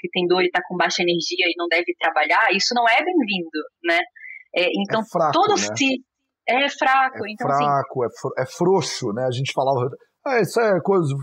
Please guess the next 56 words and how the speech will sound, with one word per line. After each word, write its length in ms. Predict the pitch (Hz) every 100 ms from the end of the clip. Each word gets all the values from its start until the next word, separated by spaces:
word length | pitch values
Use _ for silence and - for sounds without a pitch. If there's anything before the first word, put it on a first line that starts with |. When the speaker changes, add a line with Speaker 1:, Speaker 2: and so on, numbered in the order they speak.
| -
Speaker 2:
isso 120 | - 208
é 120 | 143
muito 220 | 156 -
frouxo", 560 | 151 175 180 - - - _ _ _ -
mas 320 | 127 135 135
é 140 | 160
isso, 220 | 170 175 -
é, 220 | 139 139
é 40 | 139
uma 120 | 151
falta 240 | 165 165
de 160 | 151 180
respeito, 480 | 196 - 185 208 156
né? 120 | 120
É 20 |
violento 580 | 110 151 156 151 180 143
contra 340 | 120 117 113
os 300 | 107 101 -
teus, 300 | - 104 98 - 95 80
a 100 | 95
tua 140 | -
Speaker 1:
É, 40 | 254
Speaker 2:
necessidade 640 | 269 277 226 214 196 175 330
Speaker 1:
e 60 |
é 80 | 523
um 20 |
Speaker 2:
específica. 240 | 508 494 440
Speaker 1:
ciclo 100 | 440 415
biológico, 580 | 453 440 370 330 285
veja, 180 | 254 240
se 120 | 240
a 20 | 262
gente 160 | 302
for 160 | 302 277
pensar 300 | 254 247 -
quantos 240 | 349 403 -
ciclos 340 | 269 - 240
biológicos 600 | 202 214 196 185 185 196 185
não 80 | 180
existem, 400 | 185 302 - 269
e 80 | 269
todos 400 | 285 349 370 254
eles, 240 | 226 262 254
é 40 | 339
ciclo, 520 | - 311 - - 156
se 160 | - 370
é 40 |
ciclo, 420 | - - 294 -
a 60 | 190
gente 240 | 214 214
não 80 | 240
vai 100 | 254
tá 80 | 262
sempre 400 | 262 - 262 262
aqui, 220 | 196 156 147
né? 140 | 143